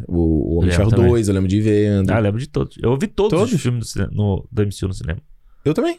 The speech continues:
Speaker 1: Todos no cine-,
Speaker 2: É.
Speaker 1: todos no cinema.
Speaker 2: É muito doido isso. Eu tava pensando isso quando a gente saiu do Doutor Estranho.
Speaker 1: Hum.
Speaker 2: Tipo assim, "Caralho, que obra, que outra coisa assim já fez você assistir, tipo, vinte filmes no cinema", sabe?
Speaker 1: Foda.
Speaker 2: Tipo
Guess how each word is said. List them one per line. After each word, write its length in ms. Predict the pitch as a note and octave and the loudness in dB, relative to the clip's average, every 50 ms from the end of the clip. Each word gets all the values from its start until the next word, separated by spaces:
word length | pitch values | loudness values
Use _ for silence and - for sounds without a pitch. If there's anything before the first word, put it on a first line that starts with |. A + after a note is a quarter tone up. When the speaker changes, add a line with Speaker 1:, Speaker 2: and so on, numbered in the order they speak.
| - - | -6 -2
Speaker 1:
Todos 260 | - E3+ G3+ F3 C3 | -2 0 2 2 2
no 120 | A2+ G#2+ | 2 2
cine-, 160 | G#2 - F#2+ | 0 0 0
Speaker 2:
É. 40 | G2+ | 0
Speaker 1:
todos 200 | B2 C#3+ E3 E3 D#3 | 0 0 0 0 0
no 60 | C#3 | 0
cinema. 260 | C3 G#2+ F#2 F2+ - | 0 0 0 0 0
Speaker 2:
É 80 | A#3+ C4 | 0 0
muito 220 | D4 D4 - F4 | 0 0 0 -2
doido 260 | - C#3 D3 D3 C#3+ | 0 0 0 0 0
isso. 120 | A#2+ A#2+ C#3 | -2 -2 -2
Eu 60 | B2 | -2
tava 180 | B2 D#3+ G3 G#3 | -2 -4 -4 -4
pensando 280 | - C4 G#3 - F#3 | -4 -4 -2 -2 -4
isso 80 | - - | -4 -4
quando 120 | - E3+ | -4 -6
a 40 | D#3+ | -6
gente 80 | D3 - | -4 -4
saiu 140 | - D3 C#3+ | -4 -2 0
do 180 | C3+ C3+ B2 | 2 2 2
Doutor 240 | A2 A#2 A2 - A#2 | 2 0 0 0 -4
Estranho. 440 | A2 - - - A#2 C3+ B2+ A2 - - | -4 -4 -4 -4 -4 -2 -4 -4 -2 0
Speaker 1:
Hum. 280 | A2 A2+ A2 G#2+ G2+ G#2+ - - | 0 2 2 0 0 -2 -6 -4
Speaker 2:
Tipo 140 | - - | -2 0
assim, 180 | A#3+ A#3 - G#3 | 0 0 -2 -4
"Caralho, 360 | G3 - C4 C4 C#4+ B3+ A3+ G3 | -4 -4 -4 -2 0 0 -2 -2
que 300 | - - - - - - | -6 -10 -14 -6 -2 0
obra, 400 | F3+ E3 G3 G3 E3 C#3 C3 B2+ | 2 2 2 2 0 -2 -4 -4
que 220 | - - E3 G3+ | -4 -4 -4 -4
outra 400 | G#3 - - G3 A3+ A3 - C#4+ | -2 0 0 0 0 0 -4 -6
coisa 340 | C#4 - - F3 F3+ F3+ D#3+ | -6 -4 -2 0 0 0 -2
assim 220 | D3+ D3 - F3 F3 | -2 -4 -4 -4 -4
já 120 | F#3 E3+ | -4 -6
fez 280 | E3+ - - F3 E3 D#3 | -6 -4 -4 -4 -2 -2
você 180 | D#3+ - - | -4 -2 -2
assistir, 480 | D#3 D3 D3+ - - - - F#3 F3 - - - - - - - - | -4 -4 -4 -8 -6 -4 -4 -4 -4 -4 -10 -16 -18 -20 -20 -16 -8
tipo, 220 | - - - F#3 | -4 -2 0 0
vinte 300 | D3 D3 G3+ A#3 - - | 0 -2 -4 -6 -6 -4
filmes 200 | - G#3+ G3 F#3+ | -4 0 0 0
no 60 | F3+ | 0
cinema", 400 | D#3+ - - D3 C3 A2 G#2 G#2+ - - - | 0 -2 -2 0 0 -2 -2 -6 -8 -10 -16
sabe? 240 | - - - - A2 | -10 -6 -4 -2 0
Speaker 1:
Foda. 200 | A2 G#2+ G#2+ G#2+ | 0 0 2 2
Speaker 2:
Tipo 400 | A2 A2+ C3+ A#2+ G#2+ F2+ - | 2 2 2 2 0 -2 -4